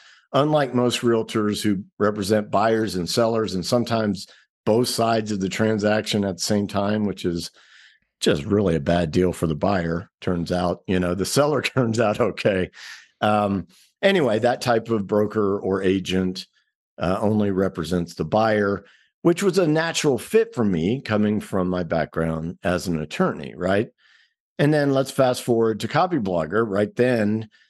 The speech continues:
uh, there was blogging, but what was new was professional blogging, people trying to make money from it. Again, that's, uh, something Darren Rouse was at the forefront of,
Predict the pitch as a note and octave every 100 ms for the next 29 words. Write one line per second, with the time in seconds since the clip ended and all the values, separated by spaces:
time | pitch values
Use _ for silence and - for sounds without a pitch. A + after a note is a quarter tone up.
0 | _ - F#2+ F#2+ F2+ F2+ F2+ G#2+ G2+ E2+
1 | - G#2 D3 F#3+ D#3+ G#2 F2 E2 G2+ A#2+
2 | G2+ G#2 G#2+ G2 F2 F2+ B2 G3+ C#3 F#2+
3 | F#2 - - E2+ - A2+ A2 - E2+ D#2
4 | D2+ D#2 D2 B1+ B1+ G#1+ - A2 A2+ A#2+
5 | G2 - G2+ G2 F2+ E2+ E2+ G2 G2+ F#2+
6 | D#2+ E2+ G2 G#2+ F2 D#2+ E2+ C#2 C2+ -
7 | - E2 F#2 E2+ G2 G2 - - _ _
8 | D#2+ E2+ F#2 - G2 F#2 F2 F2+ - -
9 | B2 A#2 G#2+ G2+ A#2 A#2 F#2+ F#2 B2+ D3
10 | - F2 F2+ - F2 - F2+ E2+ - F2+
11 | F#2+ - - - - _ _ F#2 F#2+ F#2
12 | F2 F2+